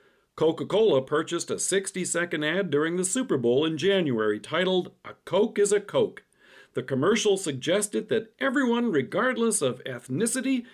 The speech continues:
background, or political affiliation, can agree on a certain cold, fizzy beverage on a hot day.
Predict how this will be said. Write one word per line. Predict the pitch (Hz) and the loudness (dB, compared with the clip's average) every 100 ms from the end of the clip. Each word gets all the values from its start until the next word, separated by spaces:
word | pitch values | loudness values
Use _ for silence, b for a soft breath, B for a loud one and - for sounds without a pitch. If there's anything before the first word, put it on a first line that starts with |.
| B | B
background, | - 185 226 - 214 220 208 | -6 -4 -4 0 2 2 0
or | 139 139 | 2 2
political | 135 135 208 285 269 247 214 | 2 0 2 0 0 2 2
affiliation, | 208 214 214 175 147 131 143 127 127 B B | 4 2 4 4 2 2 -2 -4 -8 B B
can | - 147 | -2 2
agree | 139 120 117 180 202 180 | 2 0 0 2 2 2
on | 135 | 2
a | 123 | 0
certain | 107 - 185 180 160 | -2 -2 -2 -2 -6
cold, | - 160 170 160 131 | -2 0 0 -2 -6
fizzy | - 160 151 160 | -2 -2 -2 -2
beverage | 131 147 143 147 123 | 0 0 0 -2 -2
on | 123 | -4
a | 127 107 | -4 -4
hot | 120 135 135 | -6 -8 -6
day. | 113 107 87 | -4 -4 -6